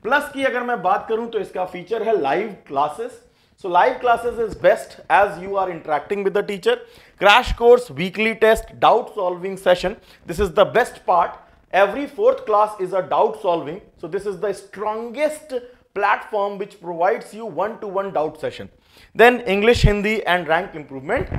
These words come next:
batch. If you were willing to join this Plus course, अगर आपको ये प्लस कोर्स ज्वाइन करना है तो आप ये ट्वेल्व मंथ का प्लान ले सकते हो, एटीन मंथ का प्लान ले सकते हो या ट्वेंटी फ़ोर मंथ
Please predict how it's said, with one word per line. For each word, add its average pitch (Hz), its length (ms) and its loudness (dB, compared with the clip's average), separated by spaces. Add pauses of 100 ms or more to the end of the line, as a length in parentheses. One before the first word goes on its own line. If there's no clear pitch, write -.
(240)
batch. - 360 -6 (180)
If 220 160 -10
you 254 140 -10
were 220 160 -6
willing 220 420 -6
to 269 100 -10
join 185 320 -8
this 214 160 -10
Plus - 320 -6
course, 254 260 -6 (320)
अगर 190 160 -2
आपको 208 260 -2
ये 214 100 2
प्लस 190 280 -4
कोर्स 185 280 -10
ज्वाइन 160 280 -10
करना 226 300 -6
है 240 180 -6 (260)
तो 208 60 -4 (160)
आप - 420 -2
ये 175 200 -2 (320)
ट्वेल्व 240 320 -6
मंथ 240 140 -8 (100)
का 240 100 -4
प्लान 233 340 -6
ले 233 100 0
सकते 233 320 -10
हो, 233 300 -8 (260)
एटीन 214 320 -10
मंथ 240 240 -6
का 240 100 -4
प्लान 226 300 -4
ले 220 100 0
सकते 214 340 -8
हो 220 180 -6 (320)
या 254 140 -4
ट्वेंटी 202 320 -8
फ़ोर 202 260 0
मंथ 170 160 -4